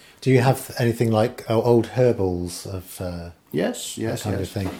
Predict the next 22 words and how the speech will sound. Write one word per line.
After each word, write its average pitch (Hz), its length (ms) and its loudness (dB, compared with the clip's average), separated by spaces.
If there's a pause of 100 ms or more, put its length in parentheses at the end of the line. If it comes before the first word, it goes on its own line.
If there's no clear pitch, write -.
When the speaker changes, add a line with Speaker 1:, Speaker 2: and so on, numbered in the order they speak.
(140)
Speaker 2:
Yes, 143 440 -12
we 110 80 -8
have, 113 320 -8
uh, 120 360 -6 (1040)
let's 107 220 -16
see, 131 560 -8 (340)
Linneo 110 680 0 (380)
de 110 200 -4
Botanica. 117 760 0 (360)
These 107 380 -4
are 107 260 0
all 104 220 -2
the 101 300 0 (480)
eighteenth 107 380 2
century, 101 680 0
um, 92 280 -2 (340)
botanical 101 640 -4
books. - 680 -8 (840)
Presumably 104 920 2 (580)
the 107 100 -2
first 117 420 2
bishop, 98 440 0